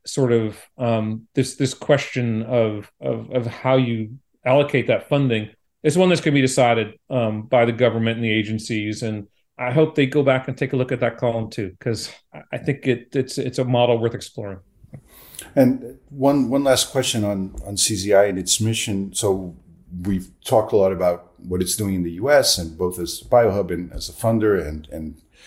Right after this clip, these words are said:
Speaker 2: as an innovator, uh, or innovative, uh, institution. Are there any international projects from C Z I? Since we are a European <laughs> organization, um,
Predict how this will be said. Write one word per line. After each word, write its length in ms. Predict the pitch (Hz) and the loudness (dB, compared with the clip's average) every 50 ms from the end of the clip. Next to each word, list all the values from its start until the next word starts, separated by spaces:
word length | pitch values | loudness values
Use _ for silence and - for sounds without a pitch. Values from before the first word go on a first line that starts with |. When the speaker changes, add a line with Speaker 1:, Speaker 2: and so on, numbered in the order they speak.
| - - - - - _ _ - | -20 -20 -20 -20 -20 _ _ -4
Speaker 2:
as 160 | 87 78 85 | -2 0 2
an 100 | 90 95 | 4 4
innovator, 680 | 98 98 92 87 95 98 101 107 107 104 - - - - - | 4 2 0 0 0 0 2 0 0 -2 -4 -10 -16 -8 -4
uh, 340 | 82 85 80 - 76 90 - - | -4 -4 -4 -4 -6 -10 -10 -10
or 200 | 85 82 80 80 | -10 -10 -8 -6
innovative, 600 | 82 87 87 87 87 87 78 82 - - - - | -2 0 2 2 0 -2 -6 -10 -10 -12 -12 -8
uh, 160 | 71 80 85 - - _ - | -8 -8 -8 -10 -14 _ -12
institution. 760 | 90 90 - - 90 90 - 113 110 110 - 117 104 104 - - - - _ _ _ _ _ _ _ _ _ - | -8 -6 -6 -6 -6 -2 0 0 0 2 0 -2 -4 -6 -8 -16 -20 -20 _ _ _ _ _ _ _ _ _ 2
Are 140 | 113 131 143 | 4 4 6
there 180 | 185 190 170 | 6 4 4
any 280 | 156 156 170 160 151 143 | 4 4 4 2 2 0
international 640 | - 123 - - 110 101 196 220 - - 190 185 180 | 0 -2 -2 -2 0 2 2 2 2 0 -4 -10 -10
projects 440 | - - - - - 214 - - | -10 -10 -10 -10 -12 -14 -14 -14
from 280 | - 180 175 170 175 - _ - | -12 -10 -10 -10 -12 -16 _ -8
C 160 | - 156 147 | -6 -4 -4
Z 140 | 139 151 147 | 0 2 2
I? 180 | 151 156 151 - - | 2 0 0 -6 -10
Since 300 | - - 95 90 - - | -6 -6 -4 -4 -2 2
we 120 | 107 110 107 | 4 6 8
are 260 | 101 95 95 92 - | 8 8 6 4 2
a 100 | 82 95 | -2 -4
European 480 | 98 101 104 101 92 - 113 117 110 101 | -2 0 0 0 0 2 2 2 2 2
<laughs> 80 | 98 | 2
organization, 920 | 95 92 110 107 104 - - - - - 147 123 - - 131 120 101 95 - | 0 0 -2 -2 -2 -2 -4 -2 -2 0 2 2 2 0 -2 -4 -6 -4 -2
um, 220 | 95 87 82 87 | -2 -2 -2 -4